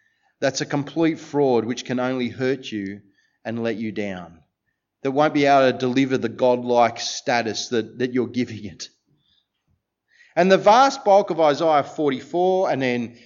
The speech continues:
a section at the end of chapter forty-five and again through chapter forty-six are all about how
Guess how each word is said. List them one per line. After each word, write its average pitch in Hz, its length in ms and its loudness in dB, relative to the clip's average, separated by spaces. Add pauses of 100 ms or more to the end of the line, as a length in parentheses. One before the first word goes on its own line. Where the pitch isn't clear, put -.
(160)
a 117 120 -4
section 175 380 -2
at 160 100 2
the 139 160 0
end 156 140 0
of 131 100 -4
chapter 143 280 -2
forty-five 156 540 2
and 143 60 -4
again 147 380 -2
through 147 220 -4
chapter 131 280 -6
forty-six 123 580 -6 (280)
are 185 160 4
all 240 160 6
about 233 240 2
how 254 560 0